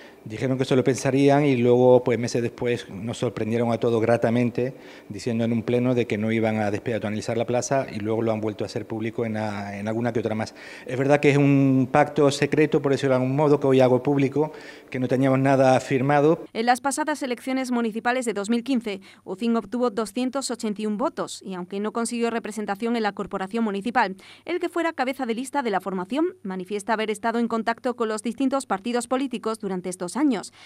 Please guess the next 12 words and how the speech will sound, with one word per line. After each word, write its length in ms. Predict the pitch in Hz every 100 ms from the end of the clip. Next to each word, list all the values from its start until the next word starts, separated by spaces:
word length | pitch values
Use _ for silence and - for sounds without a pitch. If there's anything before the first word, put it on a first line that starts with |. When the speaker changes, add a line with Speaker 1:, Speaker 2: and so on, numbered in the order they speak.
| -
Speaker 2:
para 160 | - 190
lograr 400 | 202 190 233 233
que 100 | 226
salgan 320 | 220 226 233
adelante 380 | 220 202 226 233
asuntos 420 | 214 247 247 254
que 140 | 240 220
consideran 560 | 214 208 202 247 254 -
esenciales 720 | 196 190 180 247 330 349 -
para 260 | 330 330
la 120 | 320
localidad. 400 | 311 302 233 165